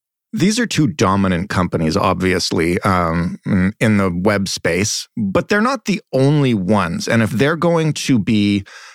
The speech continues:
pushing back on this and blocking news, you know, what's the way around it,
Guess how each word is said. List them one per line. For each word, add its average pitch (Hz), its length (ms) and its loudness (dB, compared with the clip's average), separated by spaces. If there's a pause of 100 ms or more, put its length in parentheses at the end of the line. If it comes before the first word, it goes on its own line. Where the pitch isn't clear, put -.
(420)
pushing 135 500 0
back 117 340 0
on 101 200 0
this 98 240 -2
and 104 240 0
blocking 104 560 0
news, 107 480 0 (340)
you 208 60 2
know, 190 180 2 (480)
what's 123 380 -2
the 208 120 2
way 151 320 2
around 139 480 0
it, - 320 -4